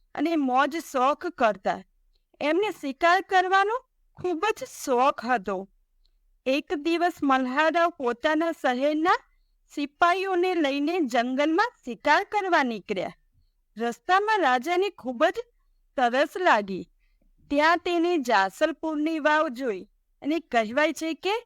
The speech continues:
વાવમાં મેલડીમાં બેઠા હતા અને વાવની બાજુમાં દેવી પૂજકોના ઘર હતા. આ દેવી પૂજકોએ મા મેલડીની સ્થાપના કરી હશે. મલ્હારરાવ જ્યારે પાણી પીવા માટે ઉતર્યા,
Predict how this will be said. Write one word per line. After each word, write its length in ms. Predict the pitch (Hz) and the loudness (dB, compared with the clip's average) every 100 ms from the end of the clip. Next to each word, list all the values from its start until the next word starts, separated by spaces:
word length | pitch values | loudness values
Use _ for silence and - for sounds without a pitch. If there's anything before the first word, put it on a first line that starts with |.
| _ _ - | _ _ 0
વાવમાં 540 | 233 214 233 277 381 427 | 2 4 2 2 2 2
મેલડીમાં 680 | 269 226 233 285 320 403 466 | -2 -4 -4 -2 0 0 0
બેઠા 440 | 262 208 208 269 247 | -4 -4 0 2 2
હતા 340 | 214 180 196 _ _ _ _ _ | 0 -4 -6 _ _ _ _ _
અને 260 | - 269 311 | -2 -2 0
વાવની 480 | 240 220 208 240 294 | 2 2 0 -2 0
બાજુમાં 720 | 254 240 233 277 285 359 440 _ _ | 2 0 -2 -2 0 2 0 _ _
દેવી 320 | 233 254 254 370 | -4 -2 -2 -6
પૂજકોના 760 | - 294 339 349 359 349 403 339 - | -4 0 0 2 2 2 2 0 -4
ઘર 340 | 214 254 311 294 | 0 2 2 -2
હતા. 380 | 202 196 190 _ _ _ _ _ _ _ _ _ _ - | -2 -4 -4 _ _ _ _ _ _ _ _ _ _ 2
આ 160 | 381 | 2
દેવી 320 | 440 415 427 427 | 2 -2 -2 -2
પૂજકોએ 760 | 381 359 381 339 359 349 359 381 _ _ _ | -2 0 0 0 0 0 -2 -8 _ _ _
મા 300 | 240 240 294 | -4 2 2
મેલડીની 840 | 403 339 269 269 254 294 311 403 - _ _ | 2 0 -2 -4 -2 -2 0 -2 -6 _ _
સ્થાપના 600 | _ - 226 208 - 269 | _ 0 2 2 2 0
કરી 420 | 285 285 254 240 208 | 2 -2 -2 -4 -6
હશે. 420 | - 208 185 190 _ _ _ _ _ - | -6 -6 -8 -12 _ _ _ _ _ -4
મલ્હારરાવ 640 | 226 214 190 262 277 285 | -2 -2 0 0 2 -2
જ્યારે 420 | 254 262 262 269 277 | -2 0 0 0 -2
પાણી 440 | - 214 214 254 | 0 0 0 -4
પીવા 340 | 262 262 285 | -6 -2 2
માટે 340 | 285 277 262 294 | 2 2 0 -4
ઉતર્યા, 580 | 311 - 403 359 196 | -4 -4 0 0 0